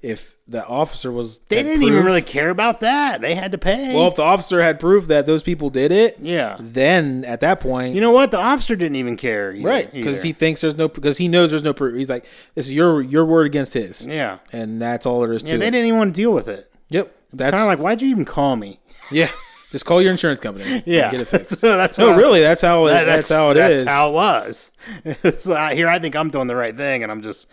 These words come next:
Speaker 2: wasting everyone's time, I guess. <laughs>
Speaker 1: Well, I mean, you could say you probably saved someone's life 'cause that guy could have kept driving.
Speaker 2: You know,
Speaker 1: You,
Speaker 2: possibly.
Speaker 1: you may have stopped,
Speaker 2: Po-,
Speaker 1: uh,
Speaker 2: possibly, but I don't know.
Speaker 1: 'Cause
Speaker 2: You
Speaker 1: who
Speaker 2: never know.
Speaker 1: knows?
Speaker 2: Yeah.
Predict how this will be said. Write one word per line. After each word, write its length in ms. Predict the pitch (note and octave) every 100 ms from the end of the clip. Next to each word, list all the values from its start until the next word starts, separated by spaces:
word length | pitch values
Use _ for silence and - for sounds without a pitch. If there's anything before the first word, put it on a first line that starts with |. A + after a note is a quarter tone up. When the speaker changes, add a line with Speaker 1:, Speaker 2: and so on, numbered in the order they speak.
| - _ _
Speaker 2:
wasting 340 | A#2+ A2+ G#2+ A2+
everyone's 300 | G#2 G2 -
time, 240 | G#2 F#2+
I 60 | G2
guess. 360 | - - - -
<laughs> 40 | - -
Speaker 1:
Well, 120 | C3+
I 40 | D#3+
mean, 200 | E3+ E3
you 60 |
could 220 | D3+ F4 -
say 120 | D#3
you 220 | C#3+ D3+
probably 260 | - B3 B3+
saved 220 | D3+ C#3
someone's 300 | D3 B2 G#2+
life 400 | E3 G3+ - - - _
'cause 140 | - A#2
that 120 | B2+
guy 160 | B2+ B2
could 120 | A#2+
have 80 | A2+
kept 280 | A#2 A#2
driving. 440 | A2+ A#2+ C#3+ C3+ A#2+ _ _ _ _ _ _ -
Speaker 2:
You 60 |
know, 140 | A#2 A2+
Speaker 1:
You, 60 |
Speaker 2:
possibly. 360 | C3+ E3 A#2 B2+
Speaker 1:
you 60 | B2+
may 140 | C3
have 160 | B2+ A#2+
stopped, 400 | - C3 B2 -
Speaker 2:
Po-, 60 | A#2
Speaker 1:
uh, 220 | B3+ G#3+ -
Speaker 2:
possibly, 760 | C4 A3 C3+ A2+ G#2 G#2 G2
but 160 | G2+ G#2
I 100 | G2+
don't 140 | F2
know. 300 | F2+ F2 F#2 _ _
Speaker 1:
'Cause 160 | A#2 G#2+
Speaker 2:
You 40 |
Speaker 1:
who 60 | D#3
Speaker 2:
never 140 | A2
know. 60 | A#2+
Speaker 1:
knows? 200 | C3+ - _ _ _ _ _
Speaker 2:
Yeah. 280 | A2 G#2